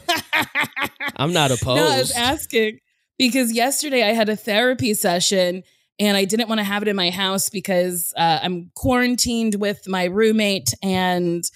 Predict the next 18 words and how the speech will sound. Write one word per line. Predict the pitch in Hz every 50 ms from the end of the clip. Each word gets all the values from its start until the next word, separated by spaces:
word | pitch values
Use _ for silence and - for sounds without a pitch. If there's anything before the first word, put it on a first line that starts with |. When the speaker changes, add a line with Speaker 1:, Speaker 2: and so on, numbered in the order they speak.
| - _ _ _ _ _ _ _ -
Speaker 1:
uh, | 170 170 165 156 147
his | 180 175 160 160 156 170
boyfriend. | - 202 220 233 233 233 - 220 185 175 165 165 170 180 180 - _ _ _ _ _
So | - - 220 202
I | 190
was | 196 196 180
like, | 190 190 185 180 180 170 - - _ _ _
"You | - 220 240
know | 269 294 302
what? | 302 311 320 330 320 -
I'll | 226 262
go | 254 320 302
sit | - - - 277 277 -
in | 247
a | 240
parking | 208 - - 262 269 269 262 262 240 202
lot." | 180 160 156 156 - -
So | - - 196 180 175 175 175 170 170 185